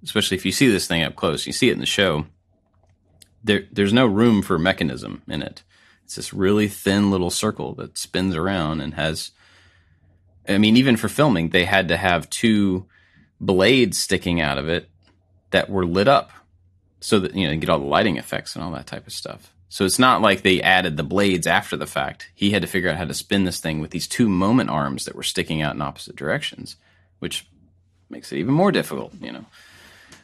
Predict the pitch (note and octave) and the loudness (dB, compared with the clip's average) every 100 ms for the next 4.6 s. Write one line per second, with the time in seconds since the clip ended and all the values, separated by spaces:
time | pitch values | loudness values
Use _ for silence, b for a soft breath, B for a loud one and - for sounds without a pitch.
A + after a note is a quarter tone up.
0 | _ - - - - _ _ _ _ - | _ -18 -16 -18 -20 _ _ _ _ -12
1 | - - _ _ - A#1 - _ _ _ | -12 -12 _ _ -12 -12 -12 _ _ _
2 | _ _ - D2+ D#2+ G#2+ G2+ F2 C#2+ A#1 | _ _ -16 -12 -8 -6 -4 -2 -4 -4
3 | G1+ - - - - _ _ _ _ _ | -10 -14 -16 -18 -18 _ _ _ _ _
4 | _ _ _ - C#3+ D3 | _ _ _ 2 4 4